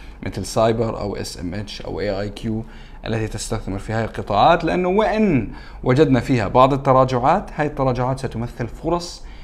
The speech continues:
للدخول وليس فرص للبيع، وبالتالي أنا بعتبر التراجع في هذه ال-، الصناديق الاستثمارية فرص ممتازة للدخول سواء كان للمتداولين أو للمستثمرين.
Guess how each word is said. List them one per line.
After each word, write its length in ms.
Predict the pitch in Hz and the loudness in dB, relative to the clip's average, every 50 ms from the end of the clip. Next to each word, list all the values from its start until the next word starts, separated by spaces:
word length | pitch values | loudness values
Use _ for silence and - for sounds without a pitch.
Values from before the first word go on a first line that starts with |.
| - - - - | -16 -8 -4 0
للدخول 600 | 151 196 196 190 170 185 180 - 180 185 180 170 | 0 2 2 4 4 4 4 4 2 2 2 4
وليس 340 | 135 131 123 139 147 131 131 | 4 4 4 4 2 0 -4
فرص 420 | 127 - 127 123 123 - - - | -4 -4 -2 -2 -2 -4 -4 -6
للبيع، 340 | 98 101 98 131 139 135 123 | -6 -4 -2 -2 0 0 0
وبالتالي 540 | 110 104 110 104 - 131 127 123 123 127 123 123 - - - - - - - - - - - - - - - - | 0 -2 -4 -4 -2 0 2 2 2 2 0 -4 -8 -14 -20 -20 -20 -20 -18 -18 -18 -18 -18 -16 -16 -12 -6 -2
أنا 140 | 113 113 110 | 0 4 6
بعتبر 380 | 120 117 - - 110 107 98 | 6 6 4 4 0 -2 -4
التراجع 500 | - - - 110 110 117 117 104 110 98 | -4 -2 0 4 6 6 4 4 0 -4
في 200 | 98 - 110 101 | -4 -6 -6 -4
هذه 480 | 101 110 113 101 107 101 98 95 95 95 - | -2 -2 -2 -2 -4 -6 -6 -6 -6 -6 -4
ال-، 320 | 101 104 101 98 95 - - - - - - - - | -4 -4 -4 -4 -6 -8 -10 -14 -16 -18 -18 -16 -14
الصناديق 500 | - - - 117 113 113 110 117 - - | -12 -8 -6 -4 -4 -2 -2 -2 -4 -4
الاستثمارية 640 | 101 95 - - - 98 - 107 107 110 117 113 110 | -6 -6 -8 -10 -12 -10 -8 -6 -4 -2 0 -2 -2
فرص 320 | 110 - 110 107 - - | -2 -4 -6 -6 -6 -6
ممتازة 640 | 101 95 101 95 - 123 123 127 123 113 98 101 98 | -6 -6 -8 -6 -4 -2 0 0 0 0 -2 -4 -6
للدخول 500 | 107 104 101 101 110 101 - - 110 101 | -4 -4 -6 -6 -6 -8 -8 -8 -8 -6
سواء 220 | - - 90 90 90 | -6 -6 -6 -6 -6
كان 220 | - 110 92 95 | -6 -8 -6 -4
للمتداولين 800 | 110 117 117 113 113 113 117 113 110 110 110 113 113 113 110 113 - - - - - - - - - - - | -4 -4 -4 -4 -4 -4 -2 -2 -2 -2 -2 -2 -4 -4 -6 -8 -10 -14 -18 -18 -18 -20 -20 -18 -12 -6 -4
أو 180 | 101 101 98 98 87 92 92 92 92 - - - - | -2 -2 -2 -4 -4 -6 -6 -6 -8 -10 -12 -12 -8
للمستثمرين. 800 | 110 107 104 101 101 - - - 98 - - 120 120 113 95 | -8 -6 -6 -6 -8 -8 -8 -10 -8 -4 -2 0 0 0 -2